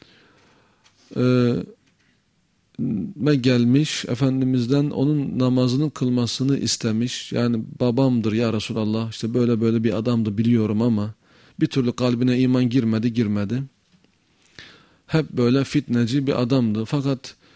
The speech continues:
yine de onun namazını kılarsan bize bir şeref olur. Belki de Allah da bazı günahlarını affeder."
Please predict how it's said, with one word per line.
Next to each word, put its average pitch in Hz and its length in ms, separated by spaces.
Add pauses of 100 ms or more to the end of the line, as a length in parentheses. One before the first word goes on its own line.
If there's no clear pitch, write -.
(220)
yine 147 260
de 120 60
onun 139 220
namazını 123 460
kılarsan 123 540
bize 127 200
bir 123 60
şeref 131 400
olur. 110 440 (680)
Belki 127 280
de 120 60
Allah 123 360
da 117 140
bazı 123 260
günahlarını 110 520
affeder." 117 560